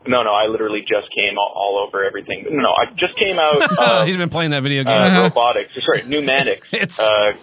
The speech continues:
Speaker 1: class
Speaker 2: November,
Speaker 1: where we're
Speaker 2: December first. He's
Speaker 1: building
Speaker 2: coming.
Speaker 1: air cylinders that
Speaker 2: Oh,
Speaker 1: move
Speaker 2: he's
Speaker 1: shit.
Speaker 2: coming.
Speaker 1: And, uh, our project, uh, well, we have this project that was going through some iterations, and it l-, recently just completely changed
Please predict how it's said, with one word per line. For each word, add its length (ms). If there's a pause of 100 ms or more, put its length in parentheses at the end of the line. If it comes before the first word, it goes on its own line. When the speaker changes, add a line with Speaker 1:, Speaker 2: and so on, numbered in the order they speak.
Speaker 1:
class 280
Speaker 2:
November, 240
Speaker 1:
where 240
we're 260
Speaker 2:
December 360
first. 400
He's 120
Speaker 1:
building 220
Speaker 2:
coming. 220
Speaker 1:
air 260
cylinders 500
that 160
Speaker 2:
Oh, 80
Speaker 1:
move 120
Speaker 2:
he's 80
Speaker 1:
shit. 160
Speaker 2:
coming. 280
Speaker 1:
And, 300 (1000)
uh, 40 (340)
our 140
project, 640 (880)
uh, 520 (540)
well, 200
we 100
have 120
this 160
project 280
that 100
was 120
going 200
through 160
some 100
iterations, 840
and 320
it 180
l-, 160 (140)
recently 640
just 440 (760)
completely 600
changed 260